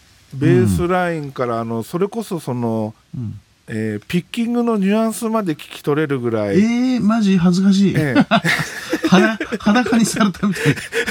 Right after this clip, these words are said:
Speaker 2: <laughs> 裸見られてるみたいじゃん。<laughs> 恥ずかしいじゃん。
Speaker 1: いや、ほんと、なんか、もう隅々まで聞こえるっていうか。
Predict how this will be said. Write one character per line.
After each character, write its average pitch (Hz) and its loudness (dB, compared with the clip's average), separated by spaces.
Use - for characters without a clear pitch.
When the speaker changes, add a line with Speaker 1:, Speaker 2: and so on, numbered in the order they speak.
Speaker 2:
<laughs> 330 -6
裸 214 2
見 208 6
ら 214 4
れ 208 2
て 196 2
る 139 2
み 120 0
た 127 0
い 120 0
じ 110 0
ゃ 101 -2
ん。 - -4
<laughs> 120 -8
恥 202 0
ず 220 -4
か 208 4
し 196 6
い - 6
じ 160 6
ゃ - 6
ん。 - -
Speaker 1:
い - -
や、 - -
ほ 226 0
ん 233 -12
と、 233 -6
な 202 -4
ん 208 -6
か、 185 -6
も 170 -4
う 135 -8
隅 240 -2
々 190 0
ま 147 0
で 123 -4
聞 - -10
こ 143 0
え 135 0
る 131 -6
っ - -12
て - -10
い 104 -2
う 101 -6
か。 104 -6